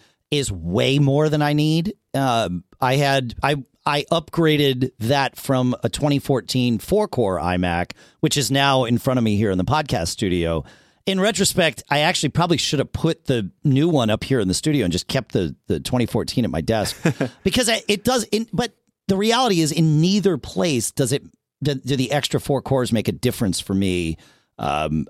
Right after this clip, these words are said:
Speaker 1: I mean, sure, there are times when I might run, like, a handbrake operation or something, and I can see it use all, you know, all eight cores for a few minutes. It's like, "Oh, good, I'm getting my money's worth." But otherwise, you know, eh, whatever. Um, I did get it with the better,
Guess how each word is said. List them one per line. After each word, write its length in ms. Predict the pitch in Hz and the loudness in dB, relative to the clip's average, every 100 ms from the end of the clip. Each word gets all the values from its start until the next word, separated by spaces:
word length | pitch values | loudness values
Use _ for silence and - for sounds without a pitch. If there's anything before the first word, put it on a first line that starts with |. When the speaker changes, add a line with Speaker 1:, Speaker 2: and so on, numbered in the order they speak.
| - | -2
Speaker 1:
I 60 | |
mean, 200 | 233 233 | 0 0
sure, 380 | 190 - 190 110 | 0 2 2 2
there 180 | 110 151 | 2 0
are 60 | |
times 520 | 139 147 165 147 143 135 | 0 2 2 4 2 2
when 120 | 131 | 0
I 80 | 127 | 2
might 260 | 135 131 | 0 0
run, 160 | 143 127 | 0 2
like, 180 | 123 113 | 0 0
a 60 | |
handbrake 500 | 101 127 131 110 101 | 0 0 0 0 0
operation 480 | 98 92 113 104 117 | -2 -2 -2 -2 -2
or 40 | |
something, 320 | 98 120 90 98 | -4 -2 -2 -2
and 80 | |
I 40 | 101 | 0
can 160 | 107 | 0
see 260 | 92 - 139 | -2 0 0
it 100 | 95 | 0
use 200 | 117 107 | 0 0
all, 300 | 104 104 69 - | 0 0 -4 -4
you 80 | 127 | -2
know, 140 | 98 | 0
all 180 | 87 120 | 0 0
eight 140 | 113 | -2
cores 280 | - 123 110 | 0 0 0
for 160 | - 92 | -2 -4
a 40 | |
few 180 | - 117 | 0 0
minutes. 360 | 98 90 - | 2 0 -4
It's 60 | - | -8
like, 140 | 110 - | -6 -2
"Oh, 300 | 311 285 165 | 0 2 0
good, 240 | 294 285 | 0 0
I'm 100 | 160 | 2
getting 160 | 202 220 | 0 0
my 60 | |
money's 300 | 190 240 180 | 2 0 0
worth." 160 | 143 110 - - - - | 0 -2 -8 -20 -20 -2
But 100 | 160 | 0
otherwise, 640 | 208 214 175 151 135 - - | 2 2 2 2 0 -6 -4
you 100 | 202 | 0
know, 260 | 143 127 - - | 0 0 -4 -2
eh, 220 | 175 160 - _ | 0 0 -2 _
whatever. 400 | 143 117 113 98 - _ _ _ | -2 0 0 -2 -6 _ _ _
Um, 300 | - 113 104 - | -2 0 0 -2
I 80 | |
did 260 | 165 240 277 | -2 0 2
get 140 | 254 | 2
it 100 | 240 | 2
with 140 | 214 208 | 0 -2
the 100 | 185 | -2
better, 440 | 151 185 190 185 | -4 -4 -2 -2